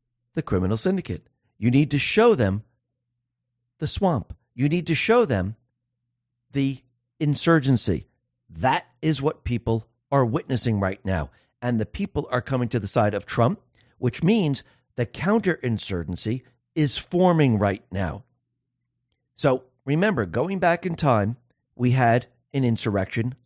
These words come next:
on November third. January sixth was the completion of their insurrection.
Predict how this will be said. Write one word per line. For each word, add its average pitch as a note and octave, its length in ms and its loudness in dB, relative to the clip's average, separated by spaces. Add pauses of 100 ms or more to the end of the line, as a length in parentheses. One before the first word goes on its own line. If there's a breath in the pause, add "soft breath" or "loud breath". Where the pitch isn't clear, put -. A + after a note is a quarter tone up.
(160)
on A#2+ 100 2
November G2 360 2
third. F3+ 400 2 (600)
January A#2+ 600 2
sixth - 640 -2 (640)
was B2 220 0
the C3 80 -2
completion C#3 720 -2 (100)
of A#2+ 280 0
their A#2+ 180 2
insurrection. C3+ 840 0